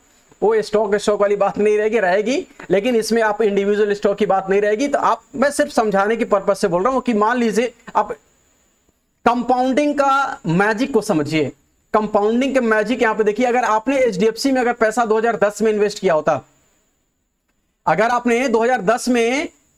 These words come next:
एचडीएफसी में किया होता तो आज वो होता नाइन पॉइंट फ़ाइव लाख, हर एमआरएफ़ में किया होता तो सोलह लाख, ब्रिटानिया में किया होता तो अट्ठाईस, और टाइटन में किया होता तो भैया सैंतीस लाख। अब आप कहोगे, "यार, उस समय कोई बता दिया होता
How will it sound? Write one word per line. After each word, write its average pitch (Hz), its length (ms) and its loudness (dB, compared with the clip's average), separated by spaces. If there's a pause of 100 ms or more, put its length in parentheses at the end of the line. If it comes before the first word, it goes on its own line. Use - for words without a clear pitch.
(100)
एचडीएफसी 214 480 0
में 262 140 0
किया 254 160 2
होता 247 200 0
तो 240 100 -2
आज 233 320 2
वो 240 80 2
होता 233 240 2
नाइन 226 300 0
पॉइंट 220 260 0
फ़ाइव 170 300 -2
लाख, 139 160 0 (960)
हर 202 160 2
एमआरएफ़ 214 440 0
में 226 100 2
किया 226 180 2
होता 226 200 0
तो 220 120 0
सोलह 196 300 2
लाख, 196 340 -2 (480)
ब्रिटानिया 214 500 2
में 233 120 -2
किया 233 120 2
होता 226 200 2
तो 226 100 0
अट्ठाईस, 208 540 0
और 190 140 0
टाइटन 208 380 0
में 226 140 0
किया 226 180 2
होता 220 300 0
तो 220 120 0
भैया 214 380 0
सैंतीस 214 680 -2
लाख। 202 440 0
अब 202 120 2
आप 214 160 -2
कहोगे, 220 260 2
"यार, 214 200 0
उस 214 140 -2
समय 214 200 0
कोई 214 140 0
बता 185 300 0
दिया 208 180 0
होता 196 340 0